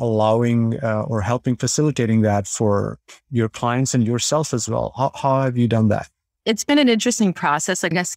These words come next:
Speaker 2: first I'll talk about it from, like, a more personal place, because, like, even as, like, a child, I, I always had a very, very curious mind. And I, in my mind, you know, anything was always possible, right? And,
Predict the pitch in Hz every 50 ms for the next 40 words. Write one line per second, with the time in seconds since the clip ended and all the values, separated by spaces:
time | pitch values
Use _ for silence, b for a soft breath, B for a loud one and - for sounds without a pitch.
0 | _ - 190 185 180 - 196 165 147 - - 156 - - 147 156 147 139 139 135
1 | 127 - - - - 156 151 143 135 - 143 151 139 135 - - 165 143 143 -
2 | - 160 156 156 160 165 165 165 165 _ - 180 165 165 165 165 170 170 - -
3 | - _ _ _ - - 190 - - 208 175 - 190 160 156 - - - 202 190
4 | 208 208 208 185 170 175 165 165 151 - - 147 135 143 147 156 165 160 160 143
5 | 139 147 - - 151 156 143 151 156 160 160 160 - 160 156 143 139 160 156 156
6 | 151 139 - 151 151 139 - - 160 139 139 139 143 143 - 147 143 135 131 135
7 | 139 156 170 196 208 214 - - 156 156 151 151 156 147 - - 151 143 147 147
8 | 139 139 143 143 - _ _ _ _ _ _ _ - - 175 170 165 160 160 165
9 | 156 156 156 160 156 143 151 151 156 143 143 127 - - 180 175 180 175 165 -
10 | 175 165 160 156 143 _ _ - _ - 190 170 160 151 - - 160 156 151 156
11 | 151 - - 151 135 139 - - 131 107 117 113 - 151 _ - 170 143 139 139
12 | 139 - - 160 160 160 165 156 147